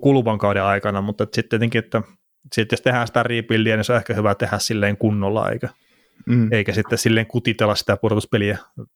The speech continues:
Speaker 1: pudotuspelipaikkaa, että, että se, se on sitten ehkä se kaikkein hölmöin tapa,
Speaker 2: Mm.
Speaker 1: että ollaan siinä Minnesota-limpossa, että,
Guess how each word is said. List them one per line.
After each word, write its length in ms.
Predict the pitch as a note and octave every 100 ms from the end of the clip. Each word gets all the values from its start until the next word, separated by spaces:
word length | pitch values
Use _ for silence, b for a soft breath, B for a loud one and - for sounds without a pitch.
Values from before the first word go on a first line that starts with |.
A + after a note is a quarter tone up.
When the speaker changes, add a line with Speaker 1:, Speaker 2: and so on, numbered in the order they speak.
| _
Speaker 1:
pudotuspelipaikkaa, 880 | - A#2 A2 - G#2+ G2+ G#2 - A2
että, 220 | A2 - G#2+ - _ _ G#2
että 100 | -
se, 120 | A2
se 160 | - A#2+
on 100 | A2
sitten 220 | - A#2
ehkä 140 | G2+ A2
se 60 |
kaikkein 360 | A2 G#2 - A2+
hölmöin 420 | A#2+ A#2 A2+ G#2
tapa, 260 | G#2+ - A2+ - _ _ -
Speaker 2:
Mm. 200 | C3 A2+ G2+
Speaker 1:
että 140 | -
ollaan 240 | G#2+ G#2+ G2+
siinä 180 | A2
Minnesota-limpossa, 1120 | A2 A#2 A2+ A2 - G#2 G2 F#2 F#2+ G#2+ - A#2+
että, 240 | A2+ -